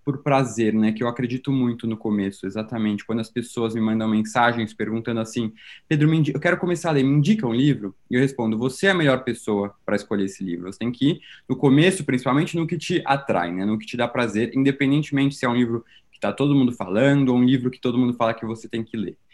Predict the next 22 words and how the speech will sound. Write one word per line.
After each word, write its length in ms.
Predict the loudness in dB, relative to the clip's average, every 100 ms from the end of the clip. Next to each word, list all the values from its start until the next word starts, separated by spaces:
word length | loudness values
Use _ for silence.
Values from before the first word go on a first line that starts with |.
| -20 -6
E 60 | 2
aí 140 | 2
vem 120 | 4 2
um 120 | 2
problema, 500 | 2 4 4 4 4
na 100 | 0
minha 120 | -2
opinião, 380 | -4 -2 0 2
e 40 |
eu 80 | 0
queria 200 | 0 0
um, 180 | 0 -4 -8
ouvir 220 | -6 -4
um 80 | -4
pouquinho, 460 | -6 -4 -4 -4 -8 -20 _
ah, 380 | -2 2 2 0
da 180 | -2 -4
sua 160 | -6
opinião 320 | -4 -4 -4
sobre 240 | -6 -10 -12
esse 160 | -14
tema, 480 | -2 2 4 2 -2